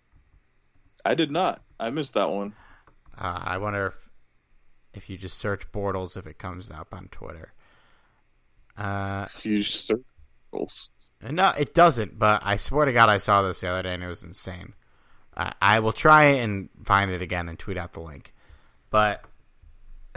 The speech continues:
Speaker 2: I'm just happy the team's back, man. It was nice to see Todd Gurley running, not jogging, and, uh, it's, <laughs> it's gonna be fun. Uh, I'm excited for you to get out there on Saturday.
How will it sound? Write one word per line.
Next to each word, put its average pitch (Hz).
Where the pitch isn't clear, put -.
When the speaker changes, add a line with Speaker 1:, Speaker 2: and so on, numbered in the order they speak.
Speaker 2:
I'm 202
just 381
happy 247
the 226
team's 208
back, 90
man. 107
It 110
was 101
nice 120
to -
see 113
Todd 120
Gurley 120
running, 160
not 117
jogging, 165
and, 131
uh, 120
it's, -
<laughs> -
it's -
gonna 190
be 202
fun. 185
Uh, -
I'm 113
excited 131
for 135
you 135
to 127
get 135
out 160
there 98
on 92
Saturday. 90